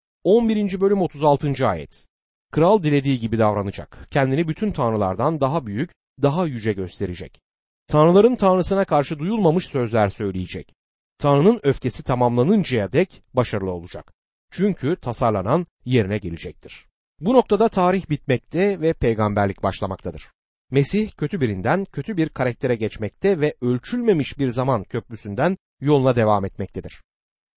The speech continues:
Antikus Epipanes kesinlikle kötü birisiydi ancak otuz altı ila otuz dokuzuncu ayetlerde tanımlanan kralın gerisinde kaldı.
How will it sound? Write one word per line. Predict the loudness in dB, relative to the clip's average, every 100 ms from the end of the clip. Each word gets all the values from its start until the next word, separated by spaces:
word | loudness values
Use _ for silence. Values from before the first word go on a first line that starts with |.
| _
Antikus | 0 0 0 -4 -6 -8 -10
Epipanes | -8 -2 0 0 -4
kesinlikle | -8 -6 -4 -4 -4 -6
kötü | -4 -6 -6
birisiydi | -8 -8 -12 -10
ancak | -6 -4 0 -2 -4 _ _
otuz | -10 -10 -2
altı | 0 0 0
ila | 0 0 0
otuz | -4 -8
dokuzuncu | -8 -8 -6 -4 0
ayetlerde | 2 0 0 -2 0 -2
tanımlanan | -4 -6 -4 0 0 0 _ _ -4
kralın | 2 4 4 -2 -2
gerisinde | 0 0 -2 -6
kaldı. | -6 -6 -6